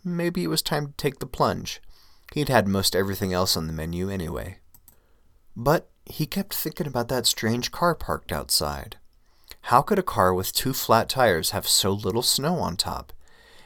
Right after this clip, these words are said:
It had been dumping all day, at least four or five inches since noon. The server approached, a gangly teenage girl with acne scattered across her face like points on a map. "Good evening, sir. What can I get for you? I mean,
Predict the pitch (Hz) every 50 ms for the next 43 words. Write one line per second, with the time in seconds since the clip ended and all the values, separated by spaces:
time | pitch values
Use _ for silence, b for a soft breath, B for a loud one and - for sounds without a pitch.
0 | B B - 135 156 156 135 120 113 101 95 101 107 - 123 139 151 - 107 95
1 | - - - 95 117 135 127 113 113 113 135 117 87 69 71 90 104 110 - -
2 | - - - - 101 113 120 113 92 85 82 - - - 80 95 104 95 95 98
3 | 131 - - 87 90 - - - 92 85 - 95 98 113 113 98 80 71 73 98
4 | - _ _ - _ - _ B B B B B B B B B B B B -
5 | - - - 196 190 160 143 113 98 92 - - 101 98 135 - - - 104 98
6 | - 95 95 104 117 123 113 113 117 113 117 - 113 107 101 98 104 113 113 -
7 | - 90 90 90 90 90 - - - 92 120 - - 104 95 - - - - 87
8 | 80 78 98 104 110 107 - - 85 87 85 - - 101 98 - - 85 80 80
9 | - - 87 87 - - - 90 85 85 - 92 85 90 90 98 101 87 73 -
10 | _ - B B B B B B B B B - - - 175 156 127 113 101 98
11 | - - 127 143 175 - - _ _ _ - - 175 - 185 180 180 175 165 160
12 | 113 - - 98 90 85 82 92 - - _ _ _ _ - 117 120 120 117 113
13 | 110